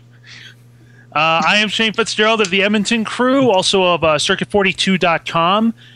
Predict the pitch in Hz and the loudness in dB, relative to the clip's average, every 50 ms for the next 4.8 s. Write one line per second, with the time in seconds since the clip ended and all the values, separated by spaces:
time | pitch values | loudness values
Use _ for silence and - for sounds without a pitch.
0 | - - - - 147 151 160 160 165 165 165 165 147 156 165 160 - - 240 277 | -20 -14 -6 -2 0 0 0 2 0 0 0 0 0 0 0 -2 0 0 0 2
1 | 330 339 - - 254 254 240 220 190 - - - 208 208 202 170 151 143 143 123 | 2 2 0 2 2 2 2 0 -2 -2 -2 0 0 2 2 0 0 -2 -4 -6
2 | - - - - - - - - - - - - - - - - 226 247 277 285 | -8 -16 -20 -16 -16 -16 -16 -18 -20 -20 -20 -20 -20 -10 -4 -2 0 2 2 2
3 | 277 269 - - - - - - - - - - - - - - 254 285 - - | 0 -2 -6 -14 -20 -20 -20 -20 -20 -20 -20 -20 -20 -16 -8 -2 -2 -2 0 0
4 | 403 359 - 294 269 226 208 185 170 156 147 139 117 104 101 - | -2 0 0 0 2 2 2 2 2 0 0 -2 -2 -2 -4 -6